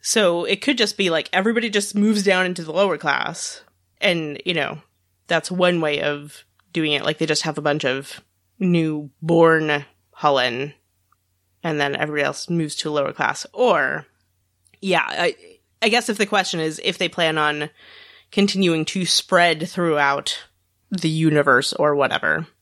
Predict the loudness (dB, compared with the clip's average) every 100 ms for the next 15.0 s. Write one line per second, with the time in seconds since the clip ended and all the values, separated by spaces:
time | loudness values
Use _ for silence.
0 | _ _ _ -10 -4 -2 0 -2 -4 -8
1 | -4 -2 -2 -4 -4 -4 0 0 0 -2
2 | -2 -2 -2 -2 -2 -2 -2 -2 0 0
3 | -2 -4 -12 _ -2 -2 0 0 2 0
4 | 0 0 2 4 4 2 0 2 2 2
5 | 0 0 -2 -10 -18 _ -20 _ _ _
6 | _ _ _ -16 -10 -4 -2 2 2 0
7 | -2 -2 -2 -2 -2 -4 -2 -2 0 2
8 | 0 0 0 0 0 0 0 0 -2 -2
9 | -2 -4 -2 -4 -4 -4 -6 -10 _ _
10 | _ _ _ -6 -4 0 2 2 2 2
11 | 2 0 -2 -2 0 0 -2 -4 -4 2
12 | 2 2 0 0 -2 -6 -2 -2 -2 -2
13 | -2 0 0 0 -2 -2 0 0 0 0
14 | 0 0 2 2 4 2 2 2 0